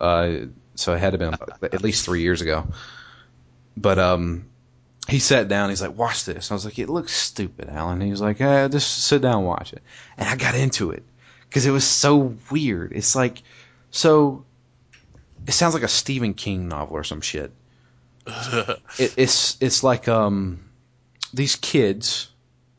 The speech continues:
Speaker 1: uh, back in, like, the s-, I think the seventies or the, or it might have been the early eighties, they all wanted to be superheroes, and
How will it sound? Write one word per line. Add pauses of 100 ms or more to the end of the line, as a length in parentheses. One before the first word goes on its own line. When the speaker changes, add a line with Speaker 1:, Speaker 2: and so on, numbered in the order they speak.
(180)
Speaker 1:
uh,
back
in,
like,
the
s-, (140)
I
think
the
seventies
or
the,
or
it
might
have
been
the
early
eighties, (800)
they
all
wanted
to
be
superheroes, (760)
and